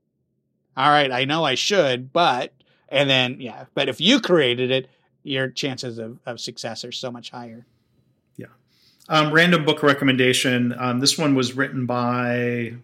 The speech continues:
Speaker 2: not the Heath brothers,
Speaker 1: Mm.
Speaker 2: but, um, one of them. Um, I'm gonna Google it real quick. The book, anyway, that came out last year was called Upstream.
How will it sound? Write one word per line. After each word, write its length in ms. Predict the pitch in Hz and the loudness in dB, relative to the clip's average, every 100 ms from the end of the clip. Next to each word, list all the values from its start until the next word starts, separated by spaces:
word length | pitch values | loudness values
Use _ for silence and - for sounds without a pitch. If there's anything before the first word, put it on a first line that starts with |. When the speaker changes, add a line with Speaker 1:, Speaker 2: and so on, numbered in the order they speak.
| _ _ _ - | _ _ _ -4
Speaker 2:
not 260 | 139 131 | -2 -2
the 60 | 131 | -2
Heath 320 | 139 135 - _ | -2 -2 -4 _
brothers, 720 | 135 143 170 147 123 120 120 | 0 4 4 4 2 0 -2
Speaker 1:
Mm. 60 | 143 | -4
Speaker 2:
but, 260 | 117 120 | -6 -6
um, 220 | 120 113 117 | -8 -8 -6
one 220 | 127 131 | -4 -4
of 160 | 101 104 | -4 -10
them. 380 | 95 104 120 - _ _ _ _ _ - | -18 -16 -16 -18 _ _ _ _ _ -8
Um, 280 | 135 127 127 | 0 0 0
I'm 140 | 131 127 | -2 -2
gonna 180 | 123 | -2
Google 340 | 117 120 117 113 | -2 -4 -2 -6
it 100 | - | -8
real 120 | 110 | -10
quick. 220 | - 120 | -8 -4
The 80 | 143 | -2
book, 280 | 131 214 180 | 2 4 4
anyway, 280 | 165 156 131 | 4 4 4
that 140 | 127 | 2
came 160 | 151 139 | 0 2
out 180 | 127 123 | 2 0
last 300 | 127 120 - | 0 0 0
year 80 | 131 | 0
was 120 | 120 | 0
called 300 | - 117 - | -2 -4 -4
Upstream. 720 | 147 - - 180 180 196 208 | -4 -2 -2 -2 -2 -2 -8